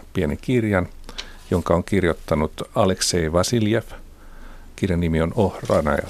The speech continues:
Tseka ja Venäjän viimeisen poliisiministerin muistelmat, jotka on ilmestynyt suomeksi vuonna kolmekymmentäneljä. Hän oli, ne oli, tuota,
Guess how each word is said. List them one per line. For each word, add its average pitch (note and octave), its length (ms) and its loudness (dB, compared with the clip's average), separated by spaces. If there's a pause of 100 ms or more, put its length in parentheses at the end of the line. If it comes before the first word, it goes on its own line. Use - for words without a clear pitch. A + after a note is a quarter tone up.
Tseka G#2 420 2 (380)
ja E2 320 2 (280)
Venäjän E2 480 4
viimeisen D#2+ 640 0 (160)
poliisiministerin D#2+ 880 0
muistelmat, D#2 640 -2
jotka - 240 -4
on E2+ 60 4
ilmestynyt E2 420 -2
suomeksi - 540 -2
vuonna E2 200 -2
kolmekymmentäneljä. F2 1200 0 (640)
Hän E2 200 0
oli, D#2 300 2 (200)
ne F2 60 2
oli, D#2 240 2
tuota, C#2+ 400 0